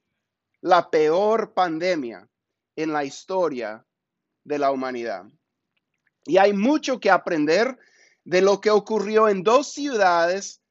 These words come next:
de Estados Unidos cuando la pandemia llegó. Es la historia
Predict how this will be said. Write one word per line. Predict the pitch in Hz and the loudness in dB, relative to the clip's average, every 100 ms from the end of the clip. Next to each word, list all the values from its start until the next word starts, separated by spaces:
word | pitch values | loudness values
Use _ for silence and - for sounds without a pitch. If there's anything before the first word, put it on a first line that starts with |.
| _ | _
de | 175 | -10
Estados | - 190 190 196 196 | -4 -2 -2 -4 -8
Unidos | 190 208 180 147 139 - _ _ | -8 -6 -6 -6 -10 -20 _ _
cuando | 170 160 160 156 151 - - | -4 -4 -4 -4 -6 -10 -8
la | 143 139 | -8 -4
pandemia | 139 131 147 160 160 147 | -6 -4 -4 -4 -6 -6
llegó. | 127 131 120 120 95 _ _ _ _ _ _ _ _ _ _ _ _ | -6 -8 -6 -6 -8 _ _ _ _ _ _ _ _ _ _ _ _
Es | 208 233 | 0 4
la | 233 | 4
historia | 196 - 233 240 208 151 147 | 4 0 0 2 2 0 -4